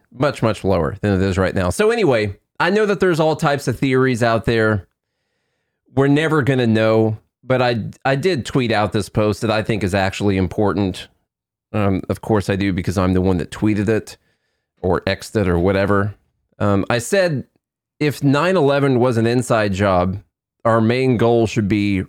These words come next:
removing power from the government. And if nine eleven happened as told, we should ask why the hijackers attacked us, realize it's because the government unjustly wields its power overseas,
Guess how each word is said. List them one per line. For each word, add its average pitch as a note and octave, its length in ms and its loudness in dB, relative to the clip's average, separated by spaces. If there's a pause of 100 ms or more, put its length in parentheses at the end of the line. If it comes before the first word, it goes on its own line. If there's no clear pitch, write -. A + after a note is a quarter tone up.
removing A2 520 2
power G#2+ 320 2
from G#2 200 0
the F#2 80 -2
government. F2+ 540 -2 (1000)
And A2+ 320 0
if A2+ 120 0
nine D3 220 2
eleven C3+ 340 2
happened A#2 460 0
as G2+ 220 -2
told, A2 540 0 (460)
we A#2+ 140 0
should B2 160 -2
ask A#2+ 240 0
why A2+ 440 0
the G2+ 100 0
hijackers G2 580 0
attacked C3 420 -2
us, B2+ 200 -2
realize B2 640 0
it's G#2+ 180 -2
because G#2+ 380 -2
the A2+ 60 -2
government G#2+ 500 0
unjustly G2+ 520 0
wields G2 360 0
its F#2+ 140 -4
power G#2+ 440 0
overseas, C3 760 -2